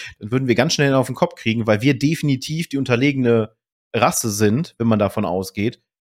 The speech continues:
weil wir es ja noch nicht mal schaffen, quasi bemannt zum Mond und heile zurückzukommen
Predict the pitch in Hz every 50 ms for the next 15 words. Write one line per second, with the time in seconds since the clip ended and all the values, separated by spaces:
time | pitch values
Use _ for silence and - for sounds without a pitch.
0 | _ _ _ _ - 113 113 113 123 113 - 127 127 127 127 131 120 135 131 123
1 | 117 - - 131 131 131 - 143 139 135 135 - _ _ _ _ _ _ _ _
2 | _ _ _ _ _ _ _ _ - - 135 123 123 123 120 107 117 123 120 120
3 | 117 117 110 117 117 _ _ _ _ _ _ - 147 135 135 127 123 120 135 170
4 | 196 208 196 - - - - 143 135 135 135 139 151 180 196 185 - 139 123 135
5 | 135 143 147 139 - 131 139 156 - - - 151 - 156 156 151 151 151 151 156